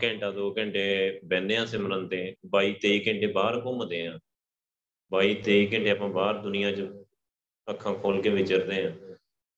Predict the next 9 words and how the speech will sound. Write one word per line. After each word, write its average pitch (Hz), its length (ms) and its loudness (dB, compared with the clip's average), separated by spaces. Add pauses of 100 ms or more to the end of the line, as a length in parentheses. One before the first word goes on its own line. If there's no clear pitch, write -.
(600)
ਸੋ 113 120 -2
ਦੋ 120 360 6
ਘੰਟਿਆਂ 117 280 4
ਦੀ 107 60 -6
ਮਹਾਂ 107 200 -4
ਸੈਟਿੰਗ 104 340 -2
ਹੀ 107 120 0
ਹੁੰਦੀ 95 280 2
ਆ। 90 160 -2